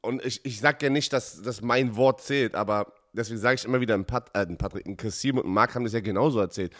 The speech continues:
Jeder N-F-L-Spieler, der in der, das jetzt mitbekommen hat, weiß, Leute, Alter, er hatte dreißig verschiedene Frauen bei sich zu Hause,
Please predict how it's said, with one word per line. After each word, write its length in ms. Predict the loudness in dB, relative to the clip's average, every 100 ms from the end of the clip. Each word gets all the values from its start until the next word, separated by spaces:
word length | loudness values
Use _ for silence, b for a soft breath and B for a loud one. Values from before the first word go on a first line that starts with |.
| b b b
Jeder 400 | -2 4 4 4
N-F-L-Spieler, 720 | 2 0 0 -2 -2 0 2
der 140 | 2 4
in 60 |
der, 100 | 2 0 -2
das 240 | 0 -2 -2
jetzt 200 | -6 -4
mitbekommen 540 | -4 -4 -10 -4 0
hat, 140 | 0 -2 -4
weiß, 380 | 0 2 0 -8 -2
Leute, 320 | 0 0 -2
Alter, 200 | -6 -4
er 120 | -2
hatte 160 | 0 -2
dreißig 480 | 0 0 0 -6
verschiedene 400 | -6 -6 -6 -6
Frauen 480 | -6 -2 2 2 0 -6 b b
bei 100 | -6
sich 200 | -2 -2
zu 180 | -2 0
Hause, 480 | 4 4 2 0 -2